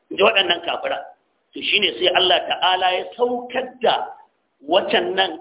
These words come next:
aya dan ya ba su amsa. Allah ta'ala ya ce, "Wa qalu laula unzila alayhi malakun." Kafiran can su biyar da su ake magana, amma duk sauran kafiran masu bautata ma gumaka a garin Makka duka suna tare da su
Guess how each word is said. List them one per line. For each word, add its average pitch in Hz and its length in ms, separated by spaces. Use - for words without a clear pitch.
aya 214 420
dan 180 160
ya 151 80
ba 139 220
su - 60
amsa. - 300
Allah 180 300
ta'ala 175 360
ya 180 160
ce, 196 160
"Wa 175 240
qalu 240 600
laula 220 540
unzila 202 400
alayhi 185 320
malakun." 165 680
Kafiran 240 600
can 294 240
su 269 280
biyar 208 400
da - 100
su 220 160
ake 226 220
magana, 151 440
amma 170 540
duk 320 160
sauran 339 520
kafiran 226 720
masu 202 380
bautata 247 520
ma 226 240
gumaka 220 560
a 214 140
garin 220 340
Makka 240 340
duka 294 260
suna 240 300
tare - 240
da - 140
su 339 160